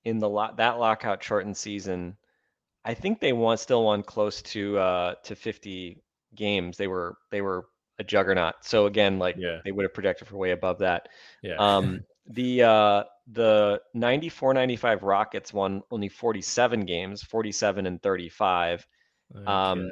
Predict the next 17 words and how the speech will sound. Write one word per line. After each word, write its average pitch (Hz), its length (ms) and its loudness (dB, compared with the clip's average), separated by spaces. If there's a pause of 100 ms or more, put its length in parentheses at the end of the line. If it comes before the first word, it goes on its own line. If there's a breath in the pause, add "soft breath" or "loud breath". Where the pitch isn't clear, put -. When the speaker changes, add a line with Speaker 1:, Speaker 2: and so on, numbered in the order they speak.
(140)
Speaker 2:
Okay. 123 100 -10
Speaker 1:
so, 113 360 4
so - 180 -4
that, 127 380 4
Speaker 2:
That's 113 140 -10
Speaker 1:
that 123 140 2
Speaker 2:
impressive. 90 180 -4
Speaker 1:
team, 110 440 -2 (220)
that 127 240 2
team 110 540 -2
was 101 500 0 (120)
right, 104 500 0
you 104 100 -4
know, 92 120 0
was 104 180 -6
definitely 110 460 0
not, 95 340 -2